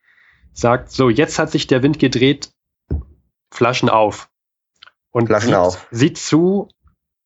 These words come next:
Speaker 1: wie Tausende von Franzosen, naja,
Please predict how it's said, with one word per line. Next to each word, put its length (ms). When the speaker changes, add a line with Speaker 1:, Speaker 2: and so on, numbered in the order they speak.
Speaker 1:
wie 560
Tausende 540
von 220
Franzosen, 880
naja, 300